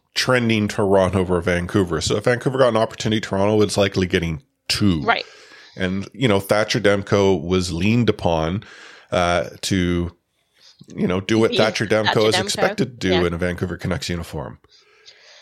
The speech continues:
Speaker 1: In fairness, though, it's not like Vancouver completely rolled over. Um, uh, was it Murray that was in net for Toronto?
Speaker 2: Yeah.
Speaker 1: I mean, he
Speaker 2: <laughs>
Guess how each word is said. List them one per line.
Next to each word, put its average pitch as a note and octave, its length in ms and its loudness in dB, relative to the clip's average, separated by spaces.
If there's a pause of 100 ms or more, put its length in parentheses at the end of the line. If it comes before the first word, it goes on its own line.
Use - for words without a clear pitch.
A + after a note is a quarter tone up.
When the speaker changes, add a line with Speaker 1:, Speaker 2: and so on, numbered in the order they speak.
(240)
Speaker 1:
In A2+ 180 0
fairness, F3+ 520 2
though, F#2 180 2
it's - 160 -4
not C3 180 0
like A2+ 160 2
Vancouver A2 520 0
completely G2+ 480 -2
rolled E2 380 -2
over. A2+ 520 2 (340)
Um, E2 640 0 (340)
uh, C#2+ 1000 -2 (200)
was - 160 -8
it - 60 -12
Murray G2 300 -2
that D#3 120 -2
was D3 140 -2
in D3 100 -4
net D3+ 180 -2
for D3 260 -2
Toronto? C#3+ 640 0
Speaker 2:
Yeah. - 40 -2
Speaker 1:
I B2+ 40 -2
mean, A#2+ 180 -4
he C3+ 140 -2
Speaker 2:
<laughs> - 140 -6